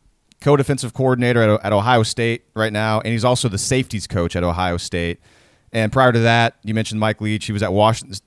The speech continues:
<clears throat> excuse me, Washington State from twenty fifteen to twenty seventeen. And, um,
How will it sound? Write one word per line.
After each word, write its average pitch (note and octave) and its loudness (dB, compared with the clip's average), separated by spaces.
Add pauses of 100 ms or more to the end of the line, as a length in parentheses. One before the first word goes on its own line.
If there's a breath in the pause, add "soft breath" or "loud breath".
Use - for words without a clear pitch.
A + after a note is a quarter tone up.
<clears throat> D3 -2
excuse C3 -2
me, F#2 -4
Washington A#2 -2
State A2+ -2
from G2+ -4
twenty B2 -4
fifteen A#2 -6
to F#2+ -8
twenty A2+ -4
seventeen. C#3 -2 (840 soft breath)
And, A2 0
um, G#2+ 0